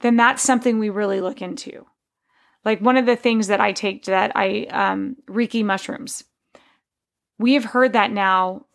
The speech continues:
from five different sources that it's the immunity and the anti-inflammatory properties of mushrooms. So I take those as my supplements every day. Now, I started off on, like, nine supplements, which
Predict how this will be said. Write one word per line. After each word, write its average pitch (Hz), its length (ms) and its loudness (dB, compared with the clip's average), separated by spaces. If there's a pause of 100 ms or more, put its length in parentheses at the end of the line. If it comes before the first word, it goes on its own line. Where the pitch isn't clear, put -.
from 196 460 -2
five 196 440 2
different 233 300 -2
sources 262 680 -4 (840)
that 202 460 2
it's - 260 -4
the 202 380 0 (320)
immunity 226 840 2
and 214 260 0
the 202 120 -2
anti-inflammatory 208 1080 0
properties 185 520 -2
of 185 80 -4
mushrooms. 214 440 0
So - 140 -2
I 208 140 2
take - 480 -2 (1200)
those 214 260 2
as 202 120 -4
my 196 100 0
supplements 196 600 -2
every 196 200 -6
day. 226 140 0
Now, 202 160 0
I 240 80 2
started 240 420 0
off 226 300 4
on, 208 260 -2
like, 196 180 -6
nine 208 400 0
supplements, 202 640 -4
which 196 180 -6